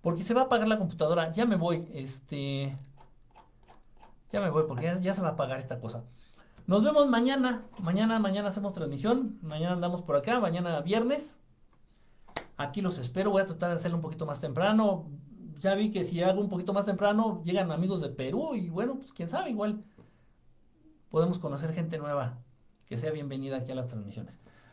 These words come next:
Saludos a todos los que estuvieron acá en vivo, saludos a los que vean la repetición. Compartan, por favor, compartan la transmisión, por favor, porque Facebook me está rega-, regañando y Facebook me está amenazando con quitarme la posibilidad de seguir haciendo transmisiones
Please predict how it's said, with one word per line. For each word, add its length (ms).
Saludos 460
a 80
todos 140
los 80
que 60
estuvieron 380
acá 160
en 80
vivo, 280
saludos 280
a 20
los 100
que 80
vean 140
la 80
repetición. 600
Compartan, 840
por 160
favor, 360
compartan 480
la 60
transmisión, 460
por 220
favor, 400
porque 280
Facebook 340
me 80
está 200
rega-, 360
regañando 640
y 100
Facebook 500
me 100
está 260
amenazando 800
con 420
quitarme 520
la 140
posibilidad 520
de 100
seguir 260
haciendo 280
transmisiones 680